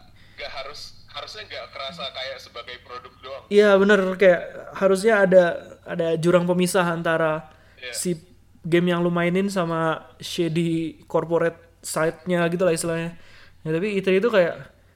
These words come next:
Speaker 2: eh, apa ya istilahnya, kayak lu me-, menjadikan si corporate side ini pahlawan gitu lah kurang lebih. Jadi kayak Devolver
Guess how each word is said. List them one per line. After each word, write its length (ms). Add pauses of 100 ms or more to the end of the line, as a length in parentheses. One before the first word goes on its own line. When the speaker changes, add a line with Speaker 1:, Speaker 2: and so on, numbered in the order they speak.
(500)
Speaker 2:
eh, 220 (100)
apa 160
ya 80
istilahnya, 320
kayak 80
lu 240 (160)
me-, 640
menjadikan 800
si 160
corporate 400
side 240
ini 160
pahlawan 480
gitu 160
lah 160
kurang 220
lebih. 180
Jadi 140
kayak 100
Devolver 400